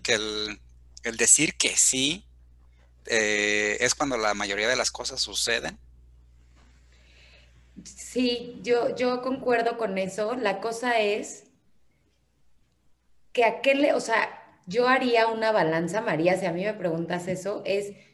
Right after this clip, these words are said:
Speaker 2: yo haría una balanza otra vez de a todo lo que le digo que sí,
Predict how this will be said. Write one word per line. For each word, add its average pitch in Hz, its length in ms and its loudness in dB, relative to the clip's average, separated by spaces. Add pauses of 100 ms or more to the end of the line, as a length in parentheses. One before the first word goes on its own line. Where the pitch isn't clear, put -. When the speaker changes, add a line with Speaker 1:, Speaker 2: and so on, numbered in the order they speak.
Speaker 2:
yo 233 200 2
haría 240 320 4
una 226 220 -2
balanza 185 460 2
otra 190 260 -2
vez 180 380 0 (760)
de 202 160 2
a 196 160 2
todo 269 240 2
lo 302 180 2
que 202 120 -2
le 180 160 2
digo 214 280 0
que 165 160 -2
sí, - 560 -6